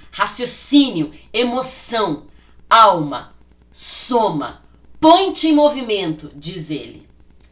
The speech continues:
Tudo é movimento. Quando concebemos a vida, nos é impossível dissociá-la daquilo que ela é, movimento.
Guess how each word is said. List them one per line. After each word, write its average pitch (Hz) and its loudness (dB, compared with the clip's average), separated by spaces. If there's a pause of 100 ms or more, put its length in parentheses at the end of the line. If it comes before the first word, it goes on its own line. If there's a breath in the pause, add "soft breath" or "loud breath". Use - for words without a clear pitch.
(500 soft breath)
Tudo 359 -4 (280)
é 240 0
movimento. 214 -10 (800 soft breath)
Quando 311 4
concebemos 294 2
a 208 4
vida, 160 -6 (140 soft breath)
nos 214 -8
é 233 0
impossível 302 -2 (160 soft breath)
dissociá-la 254 0
daquilo 285 0
que 311 2
ela 349 6
é, 220 0 (500)
movimento. 185 -6